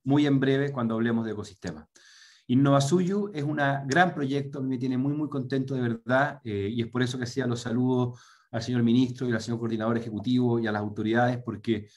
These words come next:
creemos que aquí tenemos una capacidad muy relevante de aprender como continente de lo que se está haciendo. Potenciar las regiones,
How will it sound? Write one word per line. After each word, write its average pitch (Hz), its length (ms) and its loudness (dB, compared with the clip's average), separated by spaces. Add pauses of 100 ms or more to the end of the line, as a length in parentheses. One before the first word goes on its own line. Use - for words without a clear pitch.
(300)
creemos 123 400 2
que 131 100 -4
aquí 135 200 -4
tenemos 131 440 -2
una 127 200 0
capacidad 123 560 -4
muy 135 180 0
relevante 135 540 0
de 131 80 0
aprender 117 480 -2
como 131 180 -4
continente 120 720 -2 (240)
de 120 100 -4
lo 110 100 2
que 104 80 -8
se 98 60 -12
está - 120 -6
haciendo. 90 480 -4 (220)
Potenciar 120 520 0
las 147 120 -2
regiones, 147 680 -6